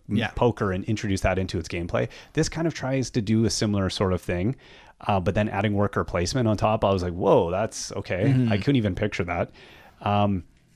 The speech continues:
Speaker 1: you know, th-, and they kind of use area control or
Speaker 2: Yeah.
Speaker 1: location control in a similar way, and then it kind of stops being comparable in any way after that.
Speaker 2: No.
Speaker 1: You look at it and you're like, Oh, okay, no,
Speaker 2: Yeah,
Speaker 1: no, this is
Speaker 2: Western, poker,
Speaker 1: Nah, it's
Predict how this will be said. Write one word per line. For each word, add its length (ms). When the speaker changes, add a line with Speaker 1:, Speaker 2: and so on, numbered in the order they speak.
Speaker 1:
you 80
know, 180
th-, 160
and 120
they 120
kind 240
of 160
use 540
area 280
control 760
or 80
Speaker 2:
Yeah. 80
Speaker 1:
location 400
control 400
in 80
a 60
similar 360
way, 280
and 120
then 120
it 60
kind 200
of 60
stops 420
being 680
comparable 560
in 100
any 160
way 160
after 300
that. 80
Speaker 2:
No. 300
Speaker 1:
You 160
look 180
at 120
it 40
and 60
you're 100
like, 160
Oh, 300
okay, 240
no, 160
Speaker 2:
Yeah, 140
Speaker 1:
no, 80
this 20
is 40
Speaker 2:
Western, 500
poker, 600
Speaker 1:
Nah, 240
it's 120